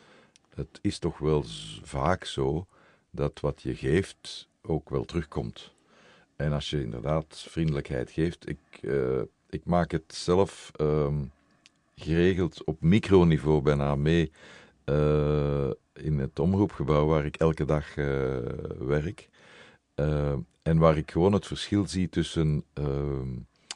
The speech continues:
eh, het, een, een, een liftrit,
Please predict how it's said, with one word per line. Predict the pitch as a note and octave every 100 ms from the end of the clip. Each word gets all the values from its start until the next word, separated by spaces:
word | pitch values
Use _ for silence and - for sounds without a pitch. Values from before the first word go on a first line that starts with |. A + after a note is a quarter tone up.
| - _ _
eh, | - C2 C2 B1+ A1 G1+ -
het, | - - -
een, | - B1+
een, | - B1+ B1
een | B1+ C2+
liftrit, | - - D2+ F#2+ - - -